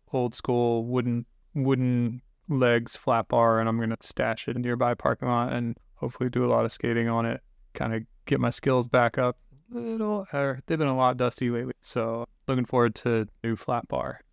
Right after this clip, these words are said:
And that's it for our show this week. Be sure to check out most forty dot net to the things that we talked about and other show notes. Until next time, you can keep up with us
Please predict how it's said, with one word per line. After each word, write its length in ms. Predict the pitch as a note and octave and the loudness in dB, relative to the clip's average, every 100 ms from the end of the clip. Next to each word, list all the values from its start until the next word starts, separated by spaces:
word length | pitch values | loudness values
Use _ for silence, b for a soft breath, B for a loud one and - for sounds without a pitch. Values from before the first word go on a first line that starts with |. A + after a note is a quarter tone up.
| _ _ _ _ - | _ _ _ _ -8
And 320 | A#2+ A2+ A#2+ | -2 -2 -2
that's 420 | - B2+ C3 D3+ - | -6 0 2 2 0
it 160 | D#3 | -2
for 140 | - C#3+ | -2 -2
our 100 | C3 | -2
show 180 | D3+ C#3+ | 0 -2
this 180 | C3+ | -2
week. 260 | D3+ C#3+ - _ _ - | -2 -4 -4 _ _ -2
Be 120 | F3 | -2
sure 180 | - C3+ | 2 0
to 100 | A#2+ | 0
check 140 | B2 | 0
out 140 | A#2 A#2 | -2 -2
most 160 | A#2 | -4
forty 160 | C3 A#2+ | -4 -4
dot 240 | B2 B2+ | -4 -4
net 220 | B2+ B2 _ - | -2 -4 _ -8
to 80 | C3 | -6
the 60 | |
things 220 | - C#3 | -4 -2
that 60 | C3+ | -2
we 100 | C3 | -2
talked 260 | C3+ C#3 C#3+ | -2 -4 0
about 280 | C#3 C#3+ - | 0 0 -2
and 220 | A#2+ A#2 | -8 -4
other 220 | - D#3+ | 0 0
show 180 | D3+ E3 | 2 0
notes. 360 | D#3 D#3+ - - | 0 0 -6 -8
Until 300 | A#2 - F3 | -8 0 2
next 240 | E3 C3+ | 2 0
time, 400 | - A#2+ A#2+ A#2+ | -2 -2 -2 -4
you 60 | C#3 | -4
can 120 | D3+ | -4
keep 200 | C3+ C#3+ | -2 -2
up 100 | C3 | -2
with 120 | - | 0
us 280 | B2+ B2 - | -2 -2 -6